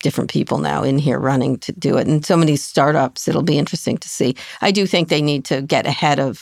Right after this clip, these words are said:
regulation 'cause it's co-, this, in this case, as you know, we talked to, uh, uh, Senator Bennett, they're all looking at this, uh, hard compared to the last time.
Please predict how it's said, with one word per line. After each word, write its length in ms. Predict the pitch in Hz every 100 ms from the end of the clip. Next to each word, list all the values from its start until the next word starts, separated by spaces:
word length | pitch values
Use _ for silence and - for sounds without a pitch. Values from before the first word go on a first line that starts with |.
| -
regulation 640 | 139 131 131 135 131 135
'cause 80 | 127
it's 160 | 131 -
co-, 160 | -
this, 320 | 160 180 - - - -
in 100 | 196
this 180 | 214 -
case, 340 | - 147 147 -
as 220 | 151 139
you 80 | 123
know, 100 | 127
we 80 | 147
talked 300 | 156 151 151 -
to, 200 | - 151 -
uh, 240 | 139 139 135 - - - -
uh, 200 | - 131
Senator 320 | 123 156 151 143
Bennett, 480 | 147 147 143 147
they're 180 | 196 190
all 340 | 190 185 170 139
looking 340 | 147 147 135
at 100 | 120
this, 500 | - - - - - -
uh, 80 | 135
hard 400 | 160 147 135 - -
compared 480 | 143 135 143 139 -
to 100 | - -
the 140 | 127
last 320 | 131 139 -
time. 340 | - - 175